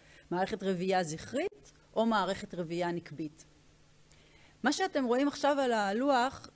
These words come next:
זה שני לוחות. הלוח הימני זה, אה, יצירת אומנות, יציקות גבס של איברי מין של נשים,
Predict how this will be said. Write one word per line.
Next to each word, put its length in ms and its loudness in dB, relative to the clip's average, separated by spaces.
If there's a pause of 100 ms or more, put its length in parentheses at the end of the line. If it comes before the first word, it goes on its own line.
זה 180 -8
שני 260 0
לוחות. 540 -2 (160)
הלוח 400 0
הימני 760 0 (360)
זה, 160 2
אה, 280 4
יצירת 600 0
אומנות, 540 -2 (120)
יציקות 460 -2
גבס 460 0
של 300 -4
איברי 280 -2
מין 220 -2
של 160 -2
נשים, 560 -4